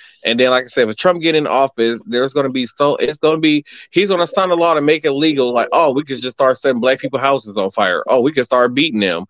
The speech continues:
Oh, we could do this to that. Like, he can, he's literally, I feel like if he get elected into office, that's how the world is gonna, it's gonna be like, like segregation all over again if Trump get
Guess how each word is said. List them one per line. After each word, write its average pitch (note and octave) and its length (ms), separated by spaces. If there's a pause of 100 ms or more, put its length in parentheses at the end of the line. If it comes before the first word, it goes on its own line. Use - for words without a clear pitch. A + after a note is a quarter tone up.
(300)
Oh, C3 120
we C#3 140
could C#3 140
do C#3 120
this D#3 180
to - 120
that. F2+ 400
Like, B2 260
he E3+ 220
can, D3+ 160
he's G3 240
literally, F3 420
I D#3+ 120
feel G3 160
like F3+ 260
if C#3+ 120
he F3+ 120
get E3 140 (100)
elected C#3+ 400
into C3+ 180
office, A#2 420 (360)
that's D3 280
how D3+ 140
the C#3 80
world C3+ 240
is C#3+ 140
gonna, C#3+ 220
it's D#3 120
gonna D#3+ 220
be D#3 220
like, C#3+ 380 (760)
like B2+ 320
segregation C#3 840
all A#2 220
over G2+ 220
again C#2 320 (140)
if A#2 280
Trump B2 320
get A#2+ 160